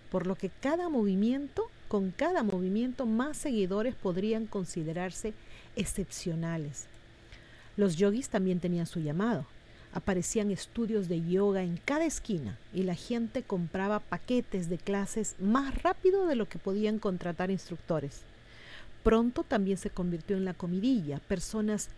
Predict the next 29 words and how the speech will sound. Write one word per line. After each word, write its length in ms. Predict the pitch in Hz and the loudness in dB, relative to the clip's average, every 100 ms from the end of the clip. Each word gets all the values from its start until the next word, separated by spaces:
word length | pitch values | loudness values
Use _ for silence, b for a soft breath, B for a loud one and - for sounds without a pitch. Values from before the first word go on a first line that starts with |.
| - - | -8 2
ultra 440 | 311 311 - 285 | 4 4 2 -4
espirituales 920 | 262 - 208 190 226 220 202 180 - | -4 -4 -4 0 2 2 2 -2 -4
que 100 | - | -6
se 140 | 175 190 | -2 -2
excedían 640 | - - 175 254 254 170 | -2 -2 2 2 2 0
con 180 | 175 170 | -2 -2
su 120 | - | -2
espiritualidad, 880 | 165 - 160 156 170 165 165 180 - B B B B - | -2 0 -2 0 0 2 0 -2 -4 B B B B 2
pensando 420 | 220 240 262 294 | 4 4 0 -2
que 120 | - | 2
eran 220 | 226 240 233 | 2 2 0
todos 380 | 277 277 269 - - 180 | 0 0 -2 -6 -14 -10
zen, 400 | - 220 190 170 147 123 123 | -2 0 2 0 -4 -8 -14
solo 340 | - 185 175 | -6 0 0
para 220 | 170 151 151 | 0 -2 -2
descartar 560 | 151 - 151 - 156 | -2 -4 -6 -2 -2
otro 180 | 156 160 | -2 -2
movimiento. 640 | 156 156 151 151 131 135 156 - B B B B B B B - | -2 -4 -4 -6 -6 -8 -10 -12 B B B B B B B 2
Las 120 | 196 | 4
meditaciones 880 | 196 190 175 170 - 220 220 220 208 | 4 2 -2 -4 0 0 2 0 -2
con 200 | 196 170 | -2 -2
las 180 | 131 | 0
bolas 400 | 180 208 202 170 | 4 6 6 2
de 100 | 185 | -4
cristal 640 | - 175 - - 190 202 185 | -4 -4 -4 -4 0 2 2
rápidamente 680 | 180 170 185 175 185 190 175 | 0 0 0 0 0 0 -4
se 140 | - | -4
hicieron 340 | 165 175 170 175 | -6 -4 -4 -2
conocidas 720 | 175 175 - 247 214 208 | -2 -2 0 0 2 -2